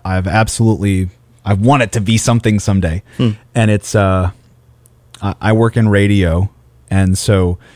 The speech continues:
Speaker 1: we, we play songs, we play Christ-, Christian
Speaker 2: Right,
Speaker 1: music,
Speaker 2: right.
Speaker 1: and, uh, the lyric is, uh, kind of the opposite of Christian radio. "Sometimes I drive with the radio off,
Speaker 2: Mm.
Speaker 1: 'cause in the silence is where you like to talk."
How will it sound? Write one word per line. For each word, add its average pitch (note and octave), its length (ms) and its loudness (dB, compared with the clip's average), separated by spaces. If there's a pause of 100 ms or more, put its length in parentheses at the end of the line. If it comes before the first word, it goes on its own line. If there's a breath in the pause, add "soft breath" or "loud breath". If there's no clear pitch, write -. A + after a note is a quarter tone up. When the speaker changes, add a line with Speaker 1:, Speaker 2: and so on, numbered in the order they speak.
(120 soft breath)
Speaker 1:
we, G2 540 0 (200)
we G#2+ 120 0
play G2+ 260 0
songs, F#2 400 -4
we G2+ 80 -8
play - 180 -4
Christ-, - 360 -14
Christian A2+ 280 -4
Speaker 2:
Right, F#2 120 2
Speaker 1:
music, F2+ 320 -2
Speaker 2:
right. A2 160 -4
Speaker 1:
and, F#2+ 320 2
uh, F#2 280 2 (160 soft breath)
the G#2+ 160 0
lyric D3+ 380 4
is, G2 420 0 (520)
uh, G#2 100 -4
kind C#3 200 0
of B2+ 40 4
the A#2 120 2
opposite A2 440 -2
of F#2+ 100 -2
Christian G2+ 300 -2
radio. F#2+ 460 0 (680)
"Sometimes B2+ 640 0
I A2 80 2
drive G#2 580 2
with G2 180 -4
the G#2 100 0
radio F2+ 460 0
off, - 540 -4 (320)
Speaker 2:
Mm. A2+ 300 -2
Speaker 1:
'cause G#2+ 160 2
in G2+ 120 2
the F#2+ 80 -2
silence G2+ 580 0
is F#2+ 120 0
where F#2 200 2
you F#2 320 0
like E2 220 -4
to - 100 -8
talk." - 460 -8